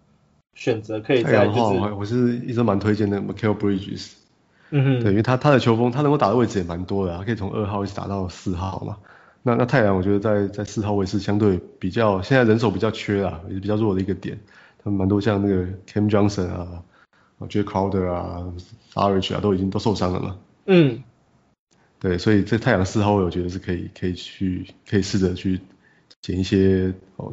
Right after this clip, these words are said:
Speaker 2: 一些容易冒出头的球员来试试看看。
Speaker 1: 其实就是你刚刚讲的嘛，因为那些人受伤，四号位置其实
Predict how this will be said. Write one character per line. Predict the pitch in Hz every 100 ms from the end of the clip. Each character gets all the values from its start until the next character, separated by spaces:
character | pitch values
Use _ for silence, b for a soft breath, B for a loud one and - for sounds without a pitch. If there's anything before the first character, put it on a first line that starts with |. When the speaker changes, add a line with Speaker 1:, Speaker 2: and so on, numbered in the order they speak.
| 107
Speaker 2:
一 | 98
些 | 98 95 95 92 -
容 | 101
易 |
冒 | 110 95
出 |
头 | 101 90
的 |
球 | 90 92
员 | 90
来 |
试 | 90 92
试 |
看 | 87
看。 | 82 80 _ b b b b
Speaker 1:
其 | -
实 | 175 220 214 - _ -
就 | - 180
是 |
你 | 170 127
刚 | 143
刚 | 151
讲 | 147 104
的 |
嘛， | 101 120
因 | 156
为 |
那 | 165
些 | 151 139
人 | 127
受 | 151 131
伤， | 127 123
四 | 127 139
号 | 139
位 | 139 127
置 | 110
其 | 101 117
实 | 113 123